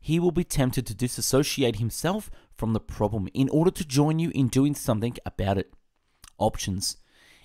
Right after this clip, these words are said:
Invent multiple options looking for mutual gains before deciding what to do.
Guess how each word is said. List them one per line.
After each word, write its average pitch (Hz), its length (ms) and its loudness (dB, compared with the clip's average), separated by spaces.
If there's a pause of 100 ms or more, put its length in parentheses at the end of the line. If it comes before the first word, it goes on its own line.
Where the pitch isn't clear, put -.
(100)
Invent 170 460 2
multiple 170 500 2
options 117 480 -2
looking 139 280 0
for 147 160 2
mutual 135 380 2
gains 104 420 2
before 107 320 -4
deciding 113 480 0
what 101 140 -2
to 101 100 -2
do. 92 240 0